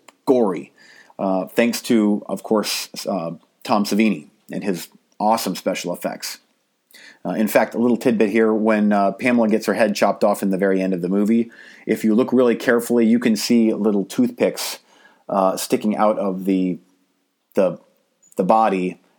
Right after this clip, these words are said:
as the head goes flying off. And what it was, it was just a, you know, the magic of editing, it was just this dummy head laying on top of a body, and,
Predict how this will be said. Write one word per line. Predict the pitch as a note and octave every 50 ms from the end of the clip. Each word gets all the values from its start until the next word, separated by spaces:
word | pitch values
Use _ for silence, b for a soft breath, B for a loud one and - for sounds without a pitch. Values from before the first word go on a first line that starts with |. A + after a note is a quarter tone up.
| _
as | - G#2 G2+ F#2 -
the | G2+
head | - A#2 G#2+ G#2
goes | G2 G#2+ G2 G2 -
flying | - - A2+ A2 G2+ F#2+ F#2 G2
off. | G2+ G2+ F#2 F2+ F2 -
And | - G2 F#2+ F#2 F#2 F#2 F2+ - _ _ _ _ _ _ _ _ _ _ _ _
what | - A2 G#2+
it | G2+ G#2
was, | A2 A2+ G#2+ F#2+
it | G#2
was | G2+ F#2+ F2+
just | G2 F#2 - G2+
a, | F#2 E2 - _ _ _ _ _ _
you | G#2 G2
know, | F2+
the | F2 F#2+
magic | F#2+ G2+ G#2+ A#2 A#2 A#2+ A#2
of | A2+ G#2+
editing, | B2 C3 C3 B2+ G#2+ G2+ F#2+ G2+ G#2 G2+ B B B B B B
it | -
was | G2 G#2 G2+ F#2 -
just | - - G#2 - -
this | G#2+ G#2 - - _ _ _
dummy | - A2 A#2 A#2 A#2 G#2+
head | G2 A#2+ B2+ B2 A2+ G#2 G#2
laying | G#2 G2 G2+ G#2+ A2 A#2 A#2 A2+
on | A2 G#2+
top | G#2 A#2 A2 A2 - G#2+
of | F#2+ G2+
a | F#2
body, | F#2 G#2+ A#2 A#2 A2 G#2+ G2 F#2+
and, | F#2 F#2 F#2 F#2+ F2